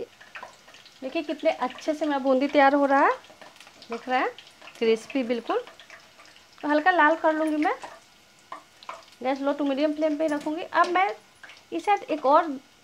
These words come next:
दूसरे साइड पैन मैंने ले लिया है, चढ़ा दिया है, इसको भी मैं on कर दूँगी गैस को, देख रहे हैं। और इसमें मैं जिस कप से मैंने नापा था मैं, अ, बेसन एक कप, उसी से मैं आधा कप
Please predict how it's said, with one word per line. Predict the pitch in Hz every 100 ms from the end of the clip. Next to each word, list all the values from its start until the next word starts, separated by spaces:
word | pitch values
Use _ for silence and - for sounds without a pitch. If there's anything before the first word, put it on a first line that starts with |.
| _ _ - 262
दूसरे | 277 330
साइड | 311 311
पैन | 311 294 302
मैंने | 302 294
ले | 285 285
लिया | 285 302
है, | 349 427
चढ़ा | 262 254
दिया | 247 277
है, | 330 403 - - - _ _
इसको | - 285 - 339
भी | 320
मैं | 320 -
on | 262 285 294
कर | 277
दूँगी | 311 294
गैस | 294 285 -
को, | 359 480 - - _ - - - - - - - - - - - 247
देख | 254 277
रहे | 294
हैं। | - - - - - - - - -
और | 359
इसमें | 359 415
मैं | 381 415 453 - - 294
जिस | 330 359
कप | 370 359 - 359
से | 415 480
मैंने | 320 302
नापा | 311 302 285 320
था | 320 311
मैं, | 269 254
अ, | - 247 247 - _ _ 233
बेसन | 262 262 381 508 - _ _
एक | 254 247
कप, | 359 427
उसी | - 294 403
से | 403
मैं | 359 -
आधा | 240 247 294
कप | 294 285